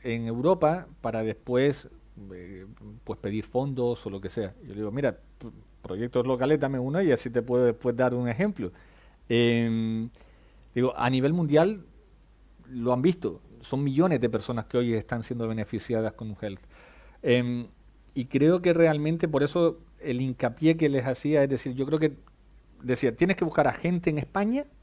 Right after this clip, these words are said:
y a partir de ahí esas personas, esos políticos, esos referentes, sean los que transfieran el problema a la comunidad europea".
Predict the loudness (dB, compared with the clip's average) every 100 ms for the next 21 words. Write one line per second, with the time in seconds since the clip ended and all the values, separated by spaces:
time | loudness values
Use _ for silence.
0 | -6 0 2 2 -2 0 2 6 6 4
1 | 0 -4 -6 -4 -4 -2 -4 -2 -2 0
2 | -2 -4 -8 -10 -6 -2 0 -2 -2 -2
3 | -2 -4 -4 -4 -4 0 0 0 2 2
4 | 0 -4 -20 -20 -4 2 2 2 2 2
5 | 0 -2 -20 _ _ -2 0 0 4 6
6 | 8 6 4 2 2 2 4 4 2 0
7 | -4 -20 _ -20 _ 2 4 4 2 0
8 | -2 0 2 4 2 0 0 -2